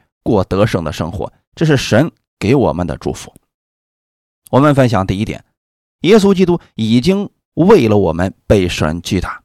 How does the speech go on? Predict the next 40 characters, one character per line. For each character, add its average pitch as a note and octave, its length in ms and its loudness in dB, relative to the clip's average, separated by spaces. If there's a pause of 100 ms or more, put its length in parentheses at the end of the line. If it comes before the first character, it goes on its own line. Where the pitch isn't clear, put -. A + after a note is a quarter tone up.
(580)
圣 G#3+ 260 -4
经 G#3 160 -2
中 G#3 140 0
有 F3 100 0
两 A#2 280 -2
次 - 240 -6 (280)
提 - 140 -2
到 C#3 140 2
摩 C3 160 2
西 D#3 180 -2
击 F3 200 -6
打 - 180 -4
磐 A#2+ 300 -4
石 C3 140 -4
的 F#2 100 -2
事 D#2+ 160 -6
情， - 160 -8 (220)
第 F#3 140 -2
一 A#3 80 -2
次 C#3 180 0
是 A#2 140 -2
在 E2+ 180 -2
出 D#3 260 0
埃 C3 200 -2
及 C3+ 100 0
记 B2 180 -4
十 B2+ 240 -4
七 - 280 -4
章， B2+ 240 -2 (560)
当 B2+ 180 2
以 A2 80 -2
色 A2 140 0
列 C3 120 4
百 G2 160 0
姓 A2 200 -4
缺 D3+ 280 2
水 F#2 200 0
的 G2 120 0
时 G2+ 120 -2
候， F2+ 180 -10